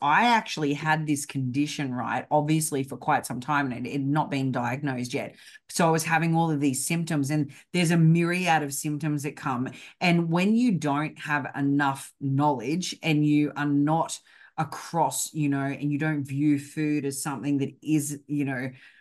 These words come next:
uh, nourishment and can be, you know, self-serving and can be medicine,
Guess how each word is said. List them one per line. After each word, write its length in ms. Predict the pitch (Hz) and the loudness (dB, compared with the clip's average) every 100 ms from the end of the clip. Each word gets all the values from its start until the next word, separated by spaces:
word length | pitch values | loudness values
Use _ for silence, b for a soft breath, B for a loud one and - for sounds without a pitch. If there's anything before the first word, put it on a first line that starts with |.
| b _ _ _ _ - | b _ _ _ _ -8
uh, 160 | 156 151 - | -4 -4 -4
nourishment 1000 | 147 147 147 156 185 185 - 143 120 110 | 0 4 6 6 4 0 -2 -2 -4 -6
and 220 | - 147 143 | -2 0 0
can 260 | 170 160 | 2 4
be, 380 | 156 151 139 B B B | 4 4 2 B B B
you 80 | 156 | 2
know, 140 | 156 151 | 2 2
self-serving 1000 | - - 160 151 - - 170 170 170 151 | 0 0 0 -2 -4 -4 -2 -2 0 0
and 120 | 139 | -2
can 180 | 170 156 | 0 0
be 80 | 139 | 0
medicine, 760 | 139 175 208 196 143 123 135 | 0 0 -2 -4 -8 -8 -10